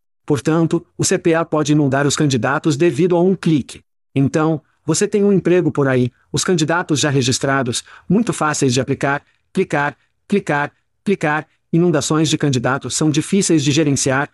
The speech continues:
o que significa que o buraco negro cresce e isso é horrível para a experiência do usuário e sua marca.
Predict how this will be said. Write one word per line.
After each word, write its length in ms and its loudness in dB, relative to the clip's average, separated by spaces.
o 80 -16
que 140 -2
significa 600 0
que 140 -2
o 20 0
buraco 380 0
negro 320 0
cresce 460 -2
e 160 4
isso 180 -2
é 60 4
horrível 460 2
para 200 -2
a 40 2
experiência 560 0
do 140 0
usuário 520 2
e 40 -10
sua 220 0
marca. 340 -4